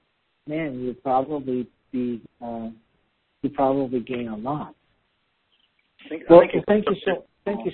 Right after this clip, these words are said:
Speaker 1: so much.
Speaker 2: Can you hear me?
Speaker 1: Yes.
Speaker 2: I think it's also related to the fact that, you know, exactly what you say about feeling and trying to get something. So trying to get something, you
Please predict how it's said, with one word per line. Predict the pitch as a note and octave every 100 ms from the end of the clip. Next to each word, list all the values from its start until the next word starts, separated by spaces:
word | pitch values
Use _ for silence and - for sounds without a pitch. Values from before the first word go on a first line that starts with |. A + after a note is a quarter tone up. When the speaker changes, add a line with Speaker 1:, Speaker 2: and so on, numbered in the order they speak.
| -
Speaker 1:
so |
much. | D3+ E3+ - - - - _ _ _ _ _ _ _ _ _ _ _ _ _ _ _ _ - -
Speaker 2:
Can | A2
you |
hear | G#2 D3+
me? | G#3 - _ _ _ _ _ _ _ _
Speaker 1:
Yes. | F3+ F3 - - _ _ _ _ _ _ _ _ _ _ -
Speaker 2:
I |
think | - F#3
it's | C#3+
also | D3 D3
related | C#3 D3 D3+ C#3+
to | C#3
the | B2 -
fact | C#3 -
that, | C3 - _ _
you | A2+ A#2
know, | A#2+ B2 C#3+ - _ _ - - C#4 -
exactly | A#2 C3+ C#3+ C#3+
what | C#3 C#3
you | B2
say | F3+ B2+
about | A#2 A2+ - _ _ _ _ _ _ -
feeling | D3+ C#3+ A#2+ A#2 - _ -
and | G#2 A2+ G#2+ -
trying | C3 B2+
to | A#2+
get | B2 C#3+ B2+
something. | G#2 G#2+ G2+
So | A2 G#2+
trying | - C#3
to | B2+
get | C3 D#3
something, | B2 G#2+ G#2+
you | G#2+